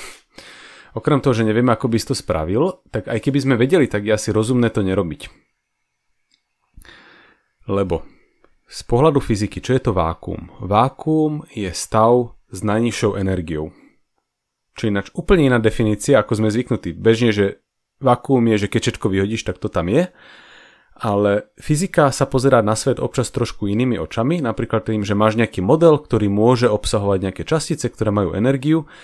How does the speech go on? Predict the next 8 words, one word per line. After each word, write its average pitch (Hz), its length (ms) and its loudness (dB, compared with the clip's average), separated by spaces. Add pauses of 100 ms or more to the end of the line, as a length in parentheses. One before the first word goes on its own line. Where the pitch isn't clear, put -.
(300)
a 101 100 -2
vákuum 139 600 2
je 95 80 0
stav 135 400 6
systému 107 500 -2
s 95 100 -2
najnižšou 95 440 -2
energiou. 80 480 -6